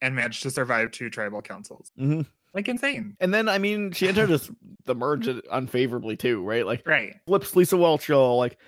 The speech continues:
Speaker 2: there's a lot of decision-making points that most winners don't have. Like, like, Denise went to more tribes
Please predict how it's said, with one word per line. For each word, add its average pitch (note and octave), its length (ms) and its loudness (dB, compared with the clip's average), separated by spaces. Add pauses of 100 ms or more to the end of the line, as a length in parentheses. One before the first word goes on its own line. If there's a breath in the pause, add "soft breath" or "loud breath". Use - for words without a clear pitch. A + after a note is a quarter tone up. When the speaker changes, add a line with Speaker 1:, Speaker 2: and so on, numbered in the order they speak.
(200 soft breath)
Speaker 2:
there's G3+ 100 -6
a A#3+ 60 2
lot D3+ 400 0
of D3+ 180 -2 (140)
decision-making C#3+ 1000 -2
points D3 480 -10
that C#3 180 -8
most C#3 260 -6
winners D#3+ 300 -4
don't A#2+ 240 -4
have. G2 480 -4
Like, G#2 280 -4
like, C#3+ 200 2 (320)
Denise E3+ 420 2
went A3+ 300 0
to G#3+ 100 2
more C#3+ 480 -4
tribes C3+ 400 -2